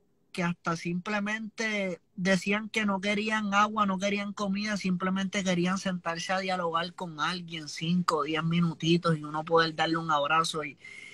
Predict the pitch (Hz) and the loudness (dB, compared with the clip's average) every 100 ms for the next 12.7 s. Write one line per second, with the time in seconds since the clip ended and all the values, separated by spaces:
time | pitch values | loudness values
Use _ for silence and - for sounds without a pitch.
0 | - - - 180 190 165 165 165 - 208 | -20 -8 6 10 12 10 8 2 0 0
1 | 196 - 185 175 165 - _ _ - 180 | -2 -2 0 2 0 -4 _ _ 2 4
2 | 170 - 165 156 165 214 202 - 147 - | 4 0 -4 0 -2 -2 -4 -6 -6 -8
3 | - 160 - 131 156 180 180 175 175 180 | -6 -6 -2 4 4 6 4 4 2 2
4 | 175 147 156 180 170 147 139 - 151 170 | 0 -2 2 2 0 -6 -8 -4 0 0
5 | 156 - 170 156 - - - - 220 190 | 0 0 0 0 -6 -14 -18 -2 4 6
6 | 180 165 151 190 233 196 190 208 165 175 | 8 8 8 6 6 4 4 2 2 2
7 | 214 214 160 - - _ - - - 160 | 4 2 2 0 -2 _ -20 -14 -8 -4
8 | 139 143 185 220 208 170 - 151 135 160 | 4 10 12 12 12 8 6 -2 0 -2
9 | 220 202 180 196 175 196 208 208 180 170 | -2 -4 -4 -2 -2 -4 -4 -8 -6 -2
10 | 175 151 135 _ _ - - _ - 165 | -2 -2 -10 _ _ -20 -20 _ -8 -2
11 | 165 156 156 151 156 160 202 196 196 202 | 0 0 2 2 2 4 4 6 2 0
12 | 196 190 185 170 175 208 202 | -4 -4 -6 -4 -4 -6 -10